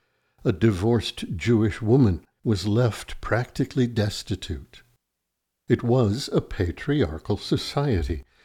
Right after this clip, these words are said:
She would have no means to provide for herself or her children. The test the Pharisees posed for Jesus,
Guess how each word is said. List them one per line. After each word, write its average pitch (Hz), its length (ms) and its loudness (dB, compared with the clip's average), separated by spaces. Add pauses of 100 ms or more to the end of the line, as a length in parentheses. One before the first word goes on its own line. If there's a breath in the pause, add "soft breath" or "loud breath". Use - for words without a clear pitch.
She - 160 2
would 104 140 4
have 104 200 2
no 123 320 4
means 165 540 4
to 123 100 0
provide 117 480 0
for 113 160 -2
herself 120 500 0
or 151 120 0
her 135 120 2
children. 87 520 -2 (840)
The 120 180 0
test - 540 -4
the 123 120 2
Pharisees 117 640 0
posed 113 480 0
for 90 260 -2
Jesus, 87 640 -4